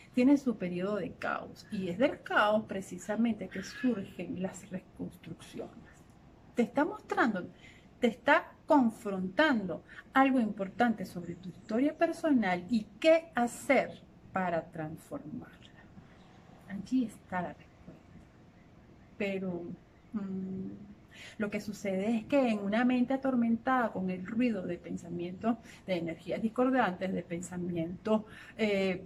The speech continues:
parásitos, inútiles, es difícil que entre la luz de la cre-, de la creatividad. Claro, claro, es verdad. Como todo es terrible, malo y feo, entonces, ¿qué pasa con lo estupendo, bonito y bueno?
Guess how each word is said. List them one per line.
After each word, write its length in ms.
parásitos, 840
inútiles, 1040
es 260
difícil 840
que 220
entre 320
la 160
luz 280
de 120
la 180
cre-, 320
de 180
la 120
creatividad. 720
Claro, 400
claro, 260
es 60
verdad. 340
Como 240
todo 240
es 100
terrible, 560
malo 300
y 60
feo, 500
entonces, 680
¿qué 140
pasa 400
con 240
lo 80
estupendo, 640
bonito 340
y 40
bueno? 340